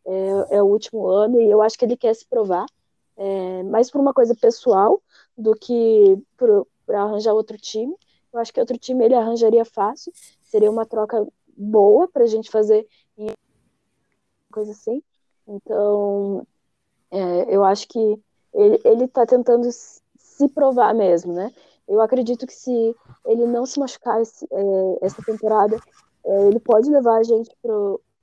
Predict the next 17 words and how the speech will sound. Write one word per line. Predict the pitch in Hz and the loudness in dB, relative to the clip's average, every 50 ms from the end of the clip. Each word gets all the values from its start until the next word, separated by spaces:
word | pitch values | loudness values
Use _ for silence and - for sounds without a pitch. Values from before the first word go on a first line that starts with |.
| _ | _
pro | - 220 202 196 196 220 | -6 -4 -4 -4 -4 -8
Super | - _ - 240 233 | -12 _ -8 -6 -2
Bowl | 208 202 196 196 | 0 0 0 0
de | 202 220 226 | -2 -6 -8
novo. | 240 254 233 208 202 202 254 - _ _ _ _ _ _ _ _ _ _ _ 156 | -6 -6 -4 -2 -2 -4 -4 -6 _ _ _ _ _ _ _ _ _ _ _ -16
É, | 156 196 196 190 190 190 185 185 185 185 190 202 214 - _ _ _ _ _ _ _ _ - | -12 -12 -10 -8 -8 -8 -8 -8 -10 -10 -12 -14 -18 -20 _ _ _ _ _ _ _ _ -2
Garoppolo | 220 214 202 202 208 - 240 | 0 0 0 0 -2 -4 -10
saudável | - - 233 220 214 208 196 202 214 214 208 | -4 -2 0 0 2 2 2 2 2 2 4
é | 202 | 4
igual | 202 202 208 202 | 4 4 2 2
ao | 214 | 0
Super | 214 - - - 202 202 | -2 -4 -8 -6 -6 -4
Bowl, | 196 185 175 202 277 _ _ _ _ _ _ _ _ _ _ _ _ | -2 -2 -4 -4 -6 _ _ _ _ _ _ _ _ _ _ _ _
então | _ - 202 202 208 208 | _ -8 -6 -6 -6 -4
vamos | 202 208 208 214 214 | -4 -4 -4 -4 -4
acreditar | 214 208 - 214 208 202 202 _ - 208 202 | -6 -6 -4 -4 -6 -6 -8 _ -10 -10 -8
nisso. | 208 202 196 190 202 247 - - - | -6 -6 -4 -4 -4 -4 -6 -14 -20